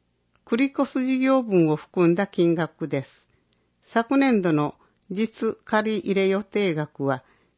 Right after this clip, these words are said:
約六十億七千万円程度になる見込みです。中終わり。平成二十七年度末見込みについては、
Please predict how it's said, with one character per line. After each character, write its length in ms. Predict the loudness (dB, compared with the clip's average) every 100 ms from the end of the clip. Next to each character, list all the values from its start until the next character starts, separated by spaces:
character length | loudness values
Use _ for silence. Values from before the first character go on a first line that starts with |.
| -4
約 400 | -2 -2 -6 -6
六 320 | -6 -4 -4
十 160 | -2 -2
億 440 | 0 0 -2 -10 -4
七 300 | -2 0 -2
千 340 | -2 -2 0
万 240 | 0 2 2
円 200 | 2 0
程 260 | -2 -2
度 140 | -2 -2
に 160 | 0
な 140 | -2 -4
る 120 | -4
見 120 | -8
込 140 | -8
み 160 | -8 -6
で 140 | -10
す。 240 | -12 -20 _ _ _ _ _ _ _ _
中 340 | -8 -4 -4 -6
終 280 | -10 -10 -8
わ 40 |
り。 180 | -10 -12 -16 _ _ _ _ _ _ _ _ _ _ _ _ _ _ _ _ _ _ _ _ _ _ _ _ _ _ _ _ _ _ _ _ _ _ _ _ _ _ _ _
平 240 | 2 2
成 400 | 0 0 2 4
二 220 | 6 4
十 240 | 4 2 4
七 300 | 4 2 2
年 260 | 2 0
度 100 | 0
末 380 | -2 -2 -4 -4
見 140 | 0 0
込 140 | 2
み 120 | 4
に 160 | 4 2
つ 180 | -2 -6
い 100 | -4
て 160 | -4
は、 180 | -6 -6